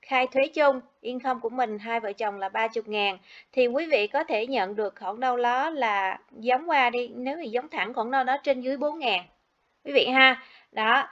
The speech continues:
thì tối đa quý vị có thể nhận được là năm ngàn chín trăm tám mươi. À, nếu như mà income của quý vị khoảng đâu hai vợ chồng, à, hai đứa con mà income của quý vị chỉ đâu đó là, à, dưới mười lăm ngàn thôi á,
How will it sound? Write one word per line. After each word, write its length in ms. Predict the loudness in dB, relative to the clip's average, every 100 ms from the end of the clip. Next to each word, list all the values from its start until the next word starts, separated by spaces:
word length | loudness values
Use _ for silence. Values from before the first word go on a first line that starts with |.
| -10
thì 200 | -10 -10 0
tối 260 | 4 4 6
đa 200 | 4 4
quý 200 | 0 0
vị 160 | 0
có 140 | 0 -4
thể 220 | -4 -4
nhận 240 | -4 -4
được 180 | -2 -2
là 100 | -4
năm 360 | 0 2 2 -2
ngàn 280 | -4 -4 -6
chín 220 | -8 -4
trăm 200 | -2 -2
tám 220 | -2 -2
mươi. 340 | 0 2 0 -2 -10 _ _ _ _
À, 140 | -2
nếu 140 | 2 2
như 140 | 2
mà 80 | 0
income 320 | 0 0 0
của 120 | -2 -8 -6
quý 140 | -4 2
vị 200 | 2 2
khoảng 260 | -2 -2 -2
đâu 280 | 0 2 0
hai 240 | 2 2 2
vợ 180 | 0
chồng, 420 | 2 6 6 4 -4 _ _ _
à, 180 | -8 -6
hai 300 | -4 0 0
đứa 160 | 0 -4
con 500 | 0 4 4 2 -4
mà 100 | -8
income 440 | -8 -8 -6 -6 -2
của 100 | -4
quý 120 | -2
vị 440 | 0 2 2 -2 -4
chỉ 220 | -8 -4
đâu 180 | 0 4
đó 220 | 4 4
là, 480 | 2 0 0 0 -4 -8 _ _ _
à, 240 | -10 -8 -8 -6
dưới 280 | -6 -2 0 2
mười 140 | 2
lăm 260 | 4 2 2
ngàn 320 | 2 2 0
thôi 280 | -2 -2 0
á, 120 | -4